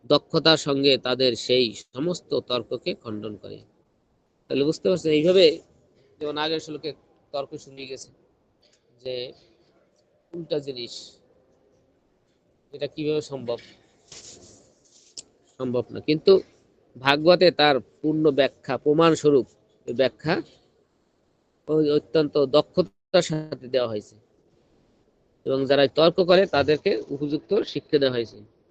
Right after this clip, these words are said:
দিয়ে তাদের খণ্ডন করা হয়েছে, তাদের প্রশ্নের যত প্রশ্ন আছে তর্কবাজদের। তাই বলা হয়েছে। এইভাবে অনেকেই প্রশ্ন করে অনেক কিছু যে এটা কিভাবে সম্ভব, এটা হয় না। কৃষ্ণ কখন পরমেশ্বর ভগবান হতে পারে না, এরকম অনেকে প্রশ্ন করছে।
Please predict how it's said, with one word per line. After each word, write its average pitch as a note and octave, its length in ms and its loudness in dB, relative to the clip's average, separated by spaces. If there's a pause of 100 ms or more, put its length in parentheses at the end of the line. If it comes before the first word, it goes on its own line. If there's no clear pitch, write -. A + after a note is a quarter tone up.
(120)
দিয়ে C#3+ 220 -4
তাদের C3+ 240 -8
খণ্ডন C3+ 340 -6
করা B2+ 160 -2
হয়েছে, A#2+ 160 -6
তাদের A#2+ 260 -4
প্রশ্নের A2+ 480 -10
যত B2+ 200 -4
প্রশ্ন B2 300 -10
আছে - 240 -16 (1300)
তর্কবাজদের। A#2+ 580 -2 (760)
তাই C3 140 2
বলা B2+ 220 0
হয়েছে। A#2+ 180 -4
এইভাবে D#3+ 600 4 (880)
অনেকেই D3 560 2 (760)
প্রশ্ন C#3 280 -4
করে C3+ 180 2
অনেক C3 260 0
কিছু B2 220 -12
যে B2 140 -2
এটা B2 160 -4
কিভাবে C3+ 300 -2
সম্ভব, A2+ 340 -10
এটা A#2+ 200 -8
হয় A#2 180 -10
না। A2+ 120 -14 (920)
কৃষ্ণ E3 260 -2
কখন D#3 260 2
পরমেশ্বর D#3+ 320 4
ভগবান D3+ 260 6
হতে F3+ 160 6
পারে F3 220 6
না, B2+ 220 0
এরকম D#3 300 0
অনেকে C#3+ 280 -2
প্রশ্ন C3+ 320 -8
করছে। A#2 260 -10